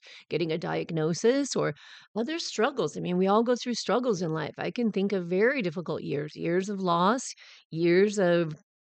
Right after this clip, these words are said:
divorce and pain and heart attacks and struggles with children, you know, many, many times that there have been difficult periods of life to get through for me and for just about every human being I know. I mean, there are struggles in life. That's how it is.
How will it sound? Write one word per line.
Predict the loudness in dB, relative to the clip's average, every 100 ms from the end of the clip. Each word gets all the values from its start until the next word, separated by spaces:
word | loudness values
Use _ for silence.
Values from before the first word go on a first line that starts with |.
| -12 6
divorce | 6 6 4 2 2 0 -6
and | -6
pain | -4 0 2 2
and | 0
heart | -2 -4 -2
attacks | -2 0 0 -2 -8
and | -8
struggles | -4 -2 -2 -4
with | -8
children, | -4 -2 -2 -2 -2 -2
you | -4
know, | -2
many, | 0 2
many | 4 2 2
times | -2 -4 -6 -12 -18 -20 -20 -20 _
that | 0 4
there | 4
have | 4 2
been | 0 2 2 0 -2
difficult | -2 -2 -4 -6
periods | -4 -2 0 0 -2
of | -2
life | -2 -2
to | -4
get | -4 -4
through | -6
for | -6 -4
me | 0 2 2
and | 2
for | 0 -2 -2
just | -4 -6 -2
about | 0
every | 2 2 0
human | 2 2
being | 4 2 2
I |
know. | 0 -2 -4
I |
mean, | -4 -2
there | -2
are | -2
struggles | -4 -4 -4 -6
in | -8
life. | -8 -10
That's | -10 -6
how | -2
it | 0
is. | -2 -4